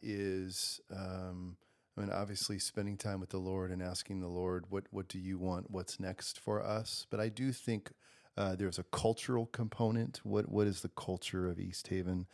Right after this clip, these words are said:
Uh, what are things that I know, uh, and in my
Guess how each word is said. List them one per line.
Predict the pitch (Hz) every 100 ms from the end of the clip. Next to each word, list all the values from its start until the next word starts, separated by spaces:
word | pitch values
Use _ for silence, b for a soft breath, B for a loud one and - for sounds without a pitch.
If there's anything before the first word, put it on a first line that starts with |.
| B B B
Uh, | 87 90 90
what | 95 95 101 120
are | 143 147
things | 131 - 113 107 104 95 -
that | 98
I | 95 92
know, | 92 95 98 101 104 117 120 B B B B
uh, | - 90 90 87 90
and | 92 92 95 - -
in | 104 92 92
my | 98 92 92